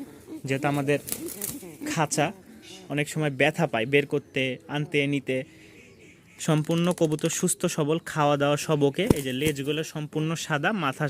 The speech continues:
সাদা, একদম গররা। তো এটা নর বা মাদি হবে যতটুকু ধারণা। রানিং কিন্তু ডাকে না, তা মাদি হিসেবেই গণ্য করা হলো। যদি কেউ নিতে চান তিনটা এক হাজার টাকা, তিনটার দাম পড়বে এক হাজার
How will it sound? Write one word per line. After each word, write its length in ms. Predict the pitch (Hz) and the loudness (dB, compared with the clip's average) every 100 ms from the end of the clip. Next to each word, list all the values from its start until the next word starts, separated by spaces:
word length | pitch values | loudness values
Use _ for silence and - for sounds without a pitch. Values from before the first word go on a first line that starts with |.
| - | -2
সাদা, 160 | 123 123 | -2 0
একদম 180 | 139 147 | 0 4
গররা। 280 | 151 156 120 - - - - - - | 6 6 4 0 -18 -20 -20 -20 2
তো 60 | 151 | 4
এটা 140 | 143 180 165 | 6 6 6
নর 180 | 170 190 190 | 6 6 6
বা 60 | 196 | 6
মাদি 220 | 165 160 180 | 6 8 8
হবে 160 | 160 143 143 | 8 4 4
যতটুকু 360 | 147 143 147 147 147 | 2 0 0 0 2
ধারণা। 280 | 147 143 226 - - - - - - - - - - - | 2 2 -2 -8 -20 -20 -20 -20 -20 -20 -20 -20 -16 2
রানিং 260 | 165 202 156 117 - | 6 6 2 -2 0
কিন্তু 280 | 156 151 165 160 143 - 156 156 | 0 4 4 4 0 -4 2 6
ডাকে 240 | 165 185 123 | 6 4 0
না, 60 | 120 - - - | -4 -14 -20 -4
তা 80 | 175 170 | 2 4
মাদি 240 | 165 175 170 | 6 6 4
হিসেবেই 360 | 170 185 175 180 | 4 2 2 2
গণ্য 260 | 151 151 156 147 | 2 2 2 2
করা 140 | 143 147 | 2 2
হলো। 160 | 143 220 - 139 | -2 -6 -6 0
যদি 160 | 143 156 | 2 2
কেউ 120 | 170 156 | 2 2
নিতে 180 | 170 165 | 2 2
চান 120 | - 196 - | 2 -2 -2
তিনটা 280 | 170 156 202 - | -2 0 0 0
এক 60 | 165 156 | 0 0
হাজার 200 | 135 123 | -2 -2
টাকা, 160 | 110 107 - - - - - - | -6 -8 -16 -20 -20 -20 -20 -2
তিনটার 340 | - 208 226 190 | 4 4 6 4
দাম 100 | 160 160 | 4 2
পড়বে 200 | 170 175 170 | 2 2 2
এক 60 | 151 | 2
হাজার 180 | 143 127 | 0 0